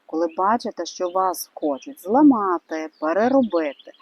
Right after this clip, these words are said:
ну, в першу чергу, є зміст задуматись над тим, щоб зайнятися сво-, собою, своїм саморозвитком, своєю самооцінкою, поставити себе на місце,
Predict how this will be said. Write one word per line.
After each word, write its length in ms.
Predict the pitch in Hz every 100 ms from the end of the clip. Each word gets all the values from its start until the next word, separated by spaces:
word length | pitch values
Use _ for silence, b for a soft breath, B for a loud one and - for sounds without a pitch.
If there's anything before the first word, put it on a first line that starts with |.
| B B B B B _ -
ну, 160 | 294
в 40 | 285
першу 260 | 254 247
чергу, 300 | - 254 233
є 120 | 220
зміст 300 | 202 214 220
задуматись 520 | 196 185 196 185 180 -
над 120 | 349
тим, 180 | 254 247
щоб 180 | 185 160
зайнятися 560 | 180 185 185 180 -
сво-, 320 | - 208 220
собою, 480 | - 233 240 277 175
своїм 300 | - 320 320
саморозвитком, 880 | - 262 285 196 170 165 - - 302
своєю 540 | - 143 294 294 294
самооцінкою, 920 | - 208 262 285 269 - 170 151 294 277
поставити 680 | 160 - 214 220 175 165
себе 280 | - 160 156
на 120 | 170
місце, 580 | 262 226 175 - - 202